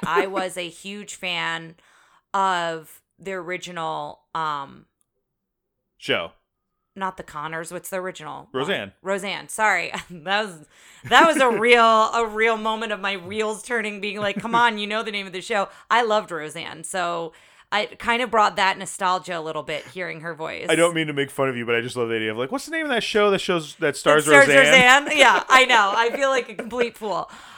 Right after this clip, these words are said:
Speaker 1: Uh, and I was remembering the
Speaker 2: The Connors.
Speaker 1: Yeah,
Speaker 2: Yeah,
Speaker 1: the
Speaker 2: yeah, yeah.
Speaker 1: Connors, which is the,
Speaker 2: Which is
Speaker 1: um,
Speaker 2: exactly what that, which,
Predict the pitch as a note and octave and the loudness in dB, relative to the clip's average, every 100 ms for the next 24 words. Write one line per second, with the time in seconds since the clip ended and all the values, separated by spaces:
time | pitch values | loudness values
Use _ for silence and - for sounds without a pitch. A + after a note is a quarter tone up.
0 | - - A#3+ A3+ G#3+ G3+ - A#3 A#3+ A#3 | -4 4 6 8 6 4 2 2 4 2
1 | G#3 A#3+ A#3+ A#3+ A#3+ G#3 G3+ G#3+ F#3+ F#3+ | 0 -2 -2 0 -2 0 0 0 0 -2
2 | - - - - D3+ - E3+ E3+ D#3 A#2+ | -6 -12 -20 -6 -6 2 6 6 6 2
3 | A#2+ B3+ C4 A#3 G#3+ A#3 A#3+ A#3+ A3+ A#3 | 0 0 4 6 6 4 6 4 4 0
4 | G3+ G3+ F3 G3+ E3+ F#3+ F3+ F3 F3 E3 | -4 -10 -10 -12 -6 -2 0 -2 0 2
5 | F3 F3 F3 E3 D3 E3+ G3+ G#3+ F3+ D3+ | 2 0 0 -2 2 2 4 0 2 4
6 | D3 C3+ C3+ C3+ _ _ _ _ - D3+ | 2 2 0 0 _ _ _ _ -10 -6
7 | C#3+ C#3 | -4 -4